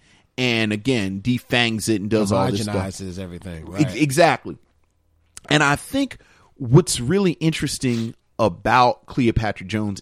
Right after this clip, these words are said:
Speaker 1: in this conversation is how Max Julien tries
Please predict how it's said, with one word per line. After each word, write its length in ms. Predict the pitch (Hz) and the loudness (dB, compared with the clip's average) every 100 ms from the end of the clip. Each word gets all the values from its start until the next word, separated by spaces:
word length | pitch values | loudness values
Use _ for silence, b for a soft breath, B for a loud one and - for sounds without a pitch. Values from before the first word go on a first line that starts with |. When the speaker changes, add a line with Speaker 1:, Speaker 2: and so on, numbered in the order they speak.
| 113 | -6
Speaker 1:
in 140 | 110 | -4
this 160 | 101 - | -4 -6
conversation 760 | 98 92 92 - 104 - 92 b b b b _ - | -6 -6 -6 -6 -6 -6 -12 b b b b _ 0
is 240 | 143 135 | 2 2
how 380 | - 165 175 175 | -4 0 2 2
Max 440 | 147 135 131 - | 0 -2 -2 -6
Julien 580 | 123 - 123 120 113 107 | -10 -2 0 0 -2 -4
tries 840 | 101 - 104 101 95 95 92 - | -6 -2 2 2 2 -2 -6 -14